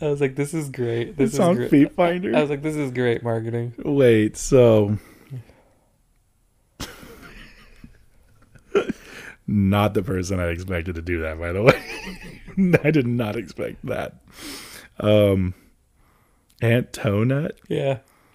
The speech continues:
Speaker 2: And it's on Feet Finder?
Speaker 1: Yeah.
Speaker 2: Should I see if I can find it right now?
Speaker 1: Pro-, yeah, sure.
Speaker 2: <laughs> Let me see. Feet.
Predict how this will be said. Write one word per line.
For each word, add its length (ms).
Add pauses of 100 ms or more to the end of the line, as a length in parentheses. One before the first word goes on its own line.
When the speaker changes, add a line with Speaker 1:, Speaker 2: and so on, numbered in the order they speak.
(1500)
Speaker 2:
And 120
it's 80
on 140
Feet 220
Finder? 380
Speaker 1:
Yeah. 200 (2000)
Speaker 2:
Should 200
I 120
see 180
if 100
I 100
can 80
find 280
it 40
right 180
now? 280 (220)
Speaker 1:
Pro-, 320
yeah, 300
sure. 340
Speaker 2:
<laughs> 60 (2750)
Let 80
me 180
see. 460 (360)
Feet. 380